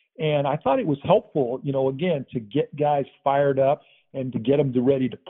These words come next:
play. And, uh, there was never every, any problem with that. And, uh, I just thought that, uh, he did not get the credit for being as sharp and smart as, uh, you know, again, the perception might –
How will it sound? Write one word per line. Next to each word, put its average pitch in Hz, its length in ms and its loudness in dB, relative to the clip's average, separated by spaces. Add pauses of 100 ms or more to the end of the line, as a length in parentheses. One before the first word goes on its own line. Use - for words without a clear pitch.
play. 127 280 0 (220)
And, 123 280 -4
uh, 123 100 0
there 143 120 -2
was 143 140 -4
never 156 240 2
every, 135 200 0 (160)
any 139 220 -4
problem 131 540 0
with 117 140 -2
that. 123 300 0 (520)
And, 123 300 -2
uh, 123 300 0
I 175 160 2
just 165 280 0
thought 139 260 2
that, 131 180 -4 (160)
uh, 123 200 -2
he 185 180 0
did 143 180 0
not 139 320 -2
get 135 240 -2
the 110 80 -10 (240)
credit 143 380 2 (420)
for 131 100 -4
being 135 400 0
as 110 80 -6 (200)
sharp 143 360 0 (300)
and 123 140 -8 (140)
smart 135 360 2 (380)
as, 139 200 2 (160)
uh, 127 260 0
you 147 100 0
know, 123 60 2
again, 123 240 0
the 123 80 -4
perception - 920 -4
might – 123 260 -2